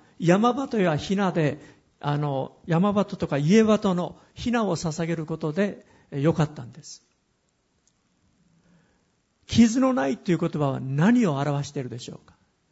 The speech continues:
これは、罪のないお方として、救い主イエス様が来てくださる。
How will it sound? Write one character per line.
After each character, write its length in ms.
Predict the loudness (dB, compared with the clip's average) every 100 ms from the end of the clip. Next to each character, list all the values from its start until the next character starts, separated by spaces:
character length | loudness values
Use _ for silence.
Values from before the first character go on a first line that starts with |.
| _ _ _ _
こ 120 | 0
れ 80 | 2
は、 300 | 2 0 -6 _ _ _ _ _ _ _
罪 420 | -8 -2 0 0
の 140 | 0
な 160 | 0 0
い 140 | -2 -4
お 100 | -8
方 240 | -6 -6 -6
と 120 | -8
し 160 | -12 -6
て、 320 | -6 -6 -14 _ _
救 400 | -12 -10 -4 -2
い 100 | 0
主 280 | 0 -2 -4
イ 180 | 0 4
エ 80 | 2
ス 140 | 2
様 240 | -6 -6 -4
が 260 | -6 -6 _ -18
来 100 | -6
て 120 | -6
く 80 | -6
だ 100 | -10
さ 180 |
る。 60 | -12